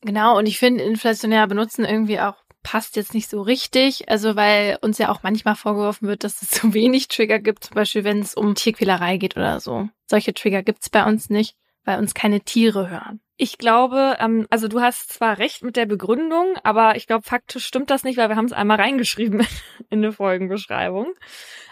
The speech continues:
Speaker 2: Aber ja, ansonsten
Speaker 1: Werden wir aber ja nicht machen. Da-, das sehen wir ja nicht als echten Trigger an, weil es geht ja darum, dass die Menschen, die schon mal
Speaker 2: Ja.
Speaker 1: Erfahrung gemacht haben, sich nicht daran erinnern. Genau.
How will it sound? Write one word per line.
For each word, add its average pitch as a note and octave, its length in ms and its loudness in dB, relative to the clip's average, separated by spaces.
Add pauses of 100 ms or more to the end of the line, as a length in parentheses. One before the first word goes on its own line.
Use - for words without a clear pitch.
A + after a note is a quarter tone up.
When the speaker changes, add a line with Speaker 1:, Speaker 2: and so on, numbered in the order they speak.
(120)
Speaker 2:
Aber F#3+ 540 2 (260)
ja, - 300 -10
ansonsten F#3+ 960 -4 (220)
Speaker 1:
Werden B3+ 280 4
wir A3+ 140 4
aber A3+ 160 4
ja A3 160 4
nicht G#3+ 220 0
machen. G#3 260 -2
Da-, A3+ 140 0
das B3 240 2
sehen B3+ 220 4
wir A3 80 4
ja G#3 60 2
nicht G#3+ 160 0
als G3 140 -2
echten - 340 -4
Trigger A3 360 0
an, G3+ 200 -4
weil G#3+ 160 4
es G#3+ 120 -4
geht A3+ 160 2
ja A3 100 4
darum, G#3 320 -4
dass G3+ 160 -2
die G#3 120 -6
Menschen, G3+ 680 0 (100)
die A3 120 2
schon G#3 160 -2
mal F#3 160 2
Speaker 2:
Ja. F3 60 0
Speaker 1:
Erfahrung F#3+ 420 0
gemacht E3+ 320 -4
haben, F#3 160 -2
sich F#3 180 -10
nicht F#3+ 180 -4
daran - 220 -6
erinnern. - 640 -8
Genau. - 340 -12